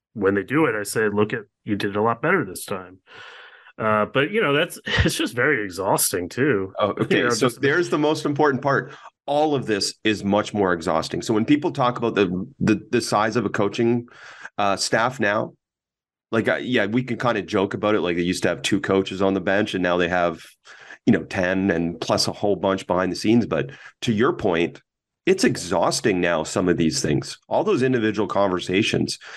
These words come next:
Speaker 2: cannot be all just a head coach. They've gotta come from different people. All the analytics gotta come from different people. So if
Speaker 1: Yeah.
Speaker 2: you're doing it right, all these things are exhausting.
Speaker 1: Yeah. Yeah. And, <laughs> and as a coach, like, uh, I mean, maybe I'm only the only one who thinks this way, as a, but, like,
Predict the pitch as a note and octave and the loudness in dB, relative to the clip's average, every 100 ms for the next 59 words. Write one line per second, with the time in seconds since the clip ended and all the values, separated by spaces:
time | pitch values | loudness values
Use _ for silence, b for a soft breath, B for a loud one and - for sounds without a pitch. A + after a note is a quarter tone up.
0 | B A#2+ G#2 G#2 B2 G#2+ F#2+ G#2 G2+ D2+ | B -2 2 2 0 -2 0 0 0 0
1 | F#2+ - F2+ F2+ D#2 F2 E2 - - G#2+ | -2 0 0 0 0 0 0 -2 0 2
2 | A#2+ G#2 - G#2 G2 F2 F2 F2+ F2 - | 2 0 0 -2 0 0 0 0 0 2
3 | F2 F2+ E2+ G2 G#2+ A2 A2 G#2 F#2+ - | 0 0 0 0 2 2 2 2 0 -2
4 | F#2 E2+ F#2 E2+ F2+ E2+ E2 E2+ D#2+ E2 | -2 0 0 0 0 0 0 0 0 -2
5 | - - B B B B A#2 B2 G#2+ A#2+ | -2 -6 B B B B -2 0 -2 -2
6 | - C#3 G2+ A#2+ A#2+ F2 G2 G#2+ G2+ A2 | 0 0 2 0 2 2 2 2 0 0
7 | A2 G2+ C3+ A2+ G2 F#2 C#3 - - _ | 2 2 2 0 0 0 0 -4 -10 _
8 | _ _ _ _ _ - C#3+ D#3 C#3 A2 | _ _ _ _ _ -4 0 2 0 -4
9 | B B B - B2+ A3+ D3 C#3 C#3+ - | B B B -6 0 2 2 2 0 0
10 | D#3+ D3 D#3 C3+ B B - C#3 C#3 C#3 | 0 0 -2 -4 B B 0 2 2 2
11 | C3+ B2 - D3+ C#3 A#2 - - D3 - | 2 0 0 0 2 -2 -2 0 0 0
12 | - - - - B2+ A#2 A#2 A#2+ G#2+ A#2 | -6 -10 -12 -4 0 2 2 2 2 2
13 | B2+ G#2 G2 G2 G2 G2 G2+ - G2 G#2 | 2 0 0 2 2 2 -2 -2 -4 0
14 | G2 G2+ F#2+ G2+ G#2 A2 G#2+ G2+ | 2 0 -2 -6 -2 2 2 0